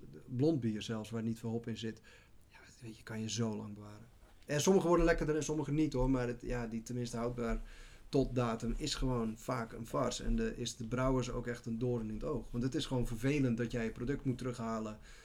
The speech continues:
omdat een winkel die het verkoopt jou opbelt en zegt, "Ja, je T H T-datum is verlopen," terwijl je zelf donders goed weet dat het nog een goed product is.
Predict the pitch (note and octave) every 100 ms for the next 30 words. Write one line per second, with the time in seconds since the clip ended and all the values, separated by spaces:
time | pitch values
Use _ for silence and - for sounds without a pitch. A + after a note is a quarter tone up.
0 | - - B2 A#2 A2 A2 G#2+ C3+ C#3 B2+
1 | A2 A2 A#2 A#2+ A2+ - D3+ A#2 - -
2 | - - - - - B2+ B2 C3+ B2+ A#2+
3 | A#2+ A#2+ A2+ D3 D3 G#2+ G#2+ A2+ A#2 C#3+
4 | E3+ D3 C#3 B2+ - B2+ A2+ - A#2 A2+
5 | A2+ B2 A#2 G#2+ C3+ C#3 B2 A#2 A#2 A#2
6 | A#2 A#2 - B2 - - - A2 -